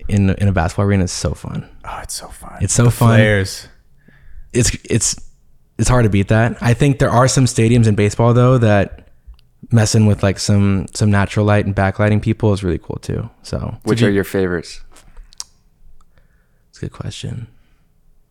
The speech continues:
Speaker 3: Like, does one come to mind where you're like
Speaker 1: San Diego. Um, I've also gotten some, I don't think this is my favorite, but, um, there were some shots that I got. Actually, speaking of which,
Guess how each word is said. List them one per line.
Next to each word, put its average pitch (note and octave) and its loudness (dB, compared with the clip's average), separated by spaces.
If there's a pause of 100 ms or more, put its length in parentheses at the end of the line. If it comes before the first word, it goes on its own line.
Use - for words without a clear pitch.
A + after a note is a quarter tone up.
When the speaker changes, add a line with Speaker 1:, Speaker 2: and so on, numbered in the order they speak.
(680)
Speaker 3:
Like, G#2 -6
does F#2+ -6
one G#2 -2
come G#2 -6
to F#2+ -2
mind F#2 -4
where G2 -4
you're F#2 -4
like F2+ -10 (160)
Speaker 1:
San C3+ 0
Diego. C#3 2 (100)
Um, A2+ 0
I've A2+ -4
also C3 -2
gotten C3 -4
some, A#2 -2
I A#2 -4
don't B2+ -6
think A#2 -6
this A2 -8
is - -12
my G#2 -2
favorite, G2+ -6 (720)
but, G#2 0 (680)
um, G2 -8 (520)
there B2 0
were C#3+ 2
some D#3+ 0
shots A2+ 0
that A#2+ 0
I A2+ 2
got. G#2+ 0 (200)
Actually, A2 0
speaking G#2+ -2
of G2+ 2
which, - -2